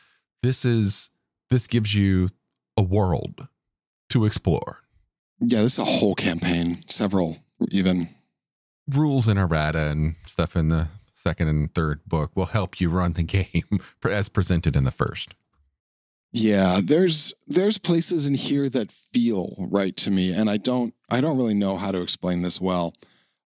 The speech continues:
Speaker 2: but there, there are thoughts and characters and places in here that, and it might just be an affinity with, uh, how people, the writer's brain works, but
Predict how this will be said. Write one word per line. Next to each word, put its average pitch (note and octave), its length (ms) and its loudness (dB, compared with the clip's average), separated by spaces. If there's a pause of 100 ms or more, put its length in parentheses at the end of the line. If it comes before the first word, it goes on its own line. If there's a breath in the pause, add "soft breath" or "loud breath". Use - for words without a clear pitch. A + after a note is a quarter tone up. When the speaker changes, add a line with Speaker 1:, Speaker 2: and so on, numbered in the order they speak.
Speaker 2:
but A2+ 260 0 (500)
there, D3 240 2
there D#3 180 2
are C#3+ 160 0
thoughts - 640 -2
and G2+ 400 0 (680)
characters B2+ 840 -2
and G#2 280 0
places C3 480 -2
in A#2 80 0
here G#2 500 -2 (600 soft breath)
that, A2 800 -2 (880)
and A#2+ 260 2
it B2 40 0
might C3+ 180 -4
just C3+ 180 -4
be B2+ 100 -2
an A2 80 0
affinity A2 560 -2
with, - 580 -4 (100)
uh, F2 320 -2
how F#2+ 480 -2 (120)
people, G2+ 540 0
the G#2 80 0
writer's G2 320 0
brain F#2+ 260 0
works, E2+ 260 -2
but F#2+ 180 -4